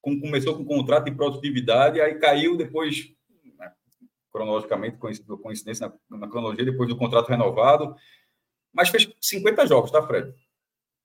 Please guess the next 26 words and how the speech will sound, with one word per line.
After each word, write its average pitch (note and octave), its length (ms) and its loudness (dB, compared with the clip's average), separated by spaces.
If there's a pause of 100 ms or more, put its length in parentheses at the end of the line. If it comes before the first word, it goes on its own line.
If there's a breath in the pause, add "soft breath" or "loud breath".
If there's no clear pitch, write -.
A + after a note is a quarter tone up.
(140)
É, A2+ 300 4
deu, C3 680 -2 (140)
ano C3 160 -2
passado, C#3+ 340 4
o B2+ 100 -4
jogador, C#3 420 2
a C#3 40 0
minutagem E3 420 2
não F3 100 -4
foi, D#3+ 160 -4
a C3+ 40 0
minutagem C3+ 560 -2
pode C3 200 -2
não B2+ 60 -4
ter B2+ 100 -2
sido B2+ 180 -4
boa, A#2 160 -2
mas C3 180 0
teve, A#2+ 440 -4 (400)
o B2+ 60 -12
número B2+ 220 -2
de B2+ 60 -4
jogos A2 260 -4 (280)
foi A2 120 -4
elevado. A#2 640 2 (680)
É, A2 800 2